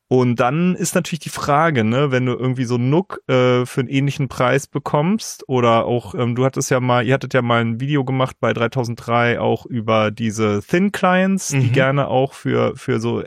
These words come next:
Speaker 1: Emulations-, äh, P Cs oder auch für kleine nas-Geschichten zu Hause verwendet werden. Und die kriegt man ja, äh, deutlich günstiger als diese, äh, fast dreihundert Dollar, die man dann bezahlt.
Speaker 2: Ja, ich wollte gerade sagen, also
Speaker 1: Und
Speaker 2: diese,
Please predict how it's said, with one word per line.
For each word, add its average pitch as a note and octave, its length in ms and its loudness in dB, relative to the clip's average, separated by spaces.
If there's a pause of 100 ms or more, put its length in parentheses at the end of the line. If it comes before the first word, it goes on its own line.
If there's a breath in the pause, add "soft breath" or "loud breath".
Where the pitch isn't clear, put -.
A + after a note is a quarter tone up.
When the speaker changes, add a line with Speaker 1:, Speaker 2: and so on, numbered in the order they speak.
(280)
Speaker 1:
Emulations-, C#3+ 880 0
äh, C3+ 240 2
P C#3 160 -8
Cs C#3+ 320 0
oder A#2+ 200 2
auch A2 120 2
für - 160 -10
kleine A#2 500 -2 (680)
nas-Geschichten C#3 1000 0
zu B2+ 140 -4
Hause C3 240 0
verwendet C#3 480 -2
werden. C#3 440 2 (580)
Und B2 180 0
die D3 80 0
kriegt - 220 -8
man C3+ 180 2
ja, A#2+ 320 2
äh, A2 220 0
deutlich C3 560 0
günstiger G2+ 760 0
als G2+ 460 -6 (100)
diese, G2+ 720 -2
äh, G2 40 -4
fast - 340 -6
dreihundert G#2+ 340 0
Dollar, A#2 280 2
die G#2 80 -4
man G2+ 160 0
dann G2 180 -2
bezahlt. G#2 640 -2 (320)
Speaker 2:
Ja, C3 80 0
ich A#2+ 100 0
wollte B2+ 140 0
gerade C3+ 160 -2
sagen, C3 140 2
also A#2 100 0
Speaker 1:
Und G#2+ 80 -6
Speaker 2:
diese, A#2 200 0